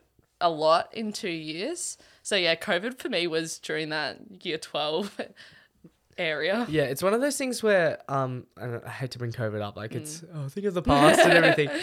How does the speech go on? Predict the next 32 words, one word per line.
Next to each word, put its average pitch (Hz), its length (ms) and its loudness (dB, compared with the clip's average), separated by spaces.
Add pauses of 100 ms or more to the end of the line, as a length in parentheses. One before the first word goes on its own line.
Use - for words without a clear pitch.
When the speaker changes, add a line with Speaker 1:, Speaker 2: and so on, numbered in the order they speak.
Speaker 1:
<laughs> - 220 -16
Speaker 2:
but 156 240 4
it's 143 240 -4
one 156 160 2
of 180 60 2
those 180 200 4
things 170 300 0
that 143 300 0
would 147 100 -2
have 147 120 0
impacted 135 520 -4
a 127 60 -2
lot 127 160 -2
of 123 120 -6
kids 123 240 -8
in 127 100 -8
high 123 180 -8
school 127 340 -4
where, 120 340 2
yeah, 143 160 2
you 127 220 0
weren't 131 220 0
part 127 180 0
of 123 340 -6
someone's 127 440 -4
five 123 320 -2
K 120 220 -2
radius. 113 560 -4 (460)
And 147 260 -2 (760)
in 180 140 -2
that 196 200 0
time, 131 540 -4